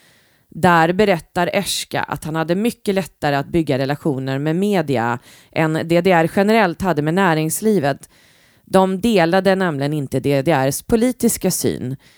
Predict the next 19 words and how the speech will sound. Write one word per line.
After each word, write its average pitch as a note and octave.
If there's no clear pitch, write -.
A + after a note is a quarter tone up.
Men E3+
med F#3
media C#3
kunde G3+
han F#3+
dinera D#3+
på B2+
restauranger F3
och G3
barer F#3
och -
bada A#3
bastu E3
och F3
dricka C#3+
öl E3+
med G1+
på -
ambassaden. D3